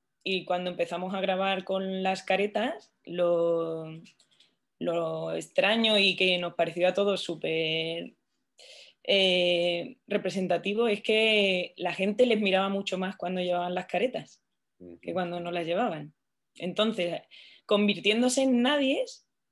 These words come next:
Speaker 1: al final eran menos nadies que nunca.
Speaker 2: Ujú, ujú.
Speaker 1: Era muy, eh, muy <laughs> paradójico.
Speaker 2: Ajá.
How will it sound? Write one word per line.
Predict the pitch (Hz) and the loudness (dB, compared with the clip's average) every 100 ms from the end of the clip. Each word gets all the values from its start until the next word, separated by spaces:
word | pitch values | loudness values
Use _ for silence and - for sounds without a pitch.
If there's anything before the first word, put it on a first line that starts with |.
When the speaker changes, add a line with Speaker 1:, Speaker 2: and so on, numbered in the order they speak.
| _ - | _ -6
Speaker 1:
al | 196 | -4
final | 190 185 208 269 - - | 0 2 2 2 -2 -2
eran | 208 254 233 | 2 4 4
menos | 233 233 214 | 2 2 0
nadies | 214 262 202 185 | -2 0 0 -2
que | 196 | -4
nunca. | 226 294 233 160 - _ _ _ _ _ _ _ _ | -4 -4 -8 -14 -20 _ _ _ _ _ _ _ _
Speaker 2:
Ujú, | 82 76 - 107 - _ | -20 -20 -20 -20 -20 _
ujú. | 71 - - _ 170 | -20 -20 -20 _ -4
Speaker 1:
Era | 196 | -2
muy, | 220 208 208 202 190 - - | 0 0 2 2 0 -6 -12
eh, | - - _ _ | -12 -12 _ _
muy | 208 196 202 202 | -10 -6 -4 -4
<laughs> | 220 208 240 | -4 -6 0
paradójico. | 202 190 214 214 151 - _ _ _ | 2 2 2 -2 -6 -12 _ _ _
Speaker 2:
Ajá. | 82 101 | -16 -16